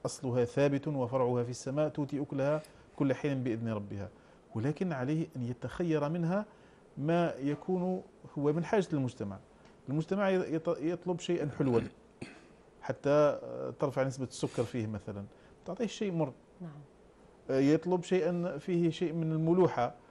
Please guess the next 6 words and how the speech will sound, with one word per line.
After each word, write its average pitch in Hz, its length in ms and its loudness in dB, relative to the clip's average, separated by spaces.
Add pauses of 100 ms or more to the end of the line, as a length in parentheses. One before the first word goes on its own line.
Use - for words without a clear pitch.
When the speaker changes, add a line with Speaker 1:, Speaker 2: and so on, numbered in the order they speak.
(200)
Speaker 1:
حتى 143 500 2
يستقيم 147 600 0
في، 143 420 -2
آه، 135 640 2
أخلاقه 151 540 2
ومعاملته. 147 800 2